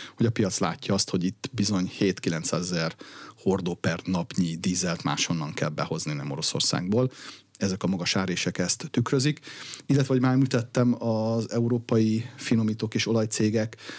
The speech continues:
ö, a saját készleteiket jelentősen megnövelték dízelből, arra készülve, hogy adott esetben ez a váltás okoz valami fajta megrázkodatást,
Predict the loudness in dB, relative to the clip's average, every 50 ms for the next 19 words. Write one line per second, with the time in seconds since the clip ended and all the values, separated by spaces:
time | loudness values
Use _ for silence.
0 | -16 -16 -6 0 2 2 2 2 0 0 2 2 2 0 0 0 0 0 2 0
1 | 0 2 0 0 0 -2 -2 0 0 0 0 -2 -2 -2 0 0 0 0 0 0
2 | -2 -2 -2 -2 -2 -2 -4 -2 -2 -2 -2 -2 -2 -2 0 0 2 2 2 2
3 | 2 0 2 2 2 2 0 -4 -12 -20 -20 -12 -4 0 2 2 2 2 0 -2
4 | -2 -2 -4 -6 -10 -18 -20 -16 -6 0 2 4 4 4 4 4 4 2 2 2
5 | 2 0 0 -2 -2 -2 -2 -2 -2 -2 0 0 0 0 -2 -4 -4 -4 -4 -4
6 | -2 -2 -2 0 -2 -2 -2 -4 -6 -6 -4 -4 -4 -6 -6 -6 -6 -6 -4 -4
7 | -6 -6 -6 -6 -4 -4 -4 -4 -2 -4 -4 -4 -4 -4 -2 -2 -2 -2 -4 -6
8 | -6 -6 -4 -4 -4 -4 -6 -10 -14 -18 -18